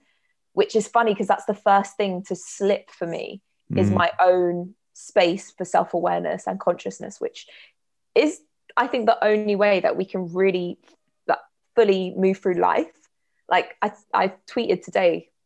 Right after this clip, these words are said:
Speaker 1: a quote that I read today, which was something along the lines of, "Consciousness is the only real thing in this world and the biggest mystery of it," which we
Speaker 2: Mm.
Speaker 1: will never fully know about. And that's actually the area that I'm finding really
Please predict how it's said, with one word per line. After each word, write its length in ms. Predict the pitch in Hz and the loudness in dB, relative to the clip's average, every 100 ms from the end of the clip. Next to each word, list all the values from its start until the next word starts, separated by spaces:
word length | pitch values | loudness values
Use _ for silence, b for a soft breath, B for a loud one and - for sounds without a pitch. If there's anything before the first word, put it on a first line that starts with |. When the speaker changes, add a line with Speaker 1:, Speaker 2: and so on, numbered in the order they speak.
| - | -8
Speaker 1:
a 60 | 190 | -8
quote 320 | - 180 - | 0 2 2
that 120 | - | 0
I 80 | 170 | -2
read 320 | 165 180 175 | 0 0 0
today, 420 | - 165 - - 202 | -4 -4 -2 -4 -4
which 260 | 170 - | -6 -6
was 140 | 190 190 | -8 -2
something 300 | 240 240 208 | -2 -2 -4
along 240 | 175 175 | -4 -6
the 80 | 170 | -8
lines 180 | 170 175 | -8 -10
of, 100 | 175 b b b | -12 b b b
"Consciousness 640 | - 233 233 233 220 196 190 | -2 -2 0 -2 0 -4 -2
is 160 | 190 | -2
the 140 | - - | -2 -2
only 340 | 190 202 196 185 | -2 -2 -2 -4
real 260 | 170 185 | 0 0
thing 260 | 180 - 180 | 0 -4 -4
in 100 | 175 | -4
this 220 | 170 - | -6 -4
world 480 | 190 175 175 170 175 _ _ 185 | 0 2 2 -2 -4 _ _ -4
and 140 | 185 | -2
the 60 | 175 | 0
biggest 380 | 185 180 175 | 0 -2 -2
mystery 440 | 175 170 - 170 131 | -4 -4 -4 -4 -2
of 120 | - | -4
it," 180 | - - _ _ _ _ _ _ 135 104 | -6 -10 _ _ _ _ _ _ -12 -8
which 220 | 196 98 | -6 -4
we 100 | 202 | -2
Speaker 2:
Mm. 40 | 185 | 0
Speaker 1:
will 60 | 185 | 2
never 300 | 185 190 196 | 0 0 -4
fully 300 | - 175 175 | -4 -4 -2
know 220 | 175 180 | -2 0
about. 260 | 180 170 180 | 2 2 2
And 100 | 185 | 0
that's 200 | 202 - _ _ _ _ | -2 -6 _ _ _ _
actually 300 | 185 - 185 | -4 -4 -4
the 140 | 175 175 | 0 4
area 240 | 175 170 | 6 6
that 100 | 165 | 4
I'm 140 | 165 | -2
finding 580 | 180 175 170 170 165 170 | -2 -2 0 -2 -6 -6
really 640 | 170 175 175 165 165 175 | -2 0 0 0 -2 -6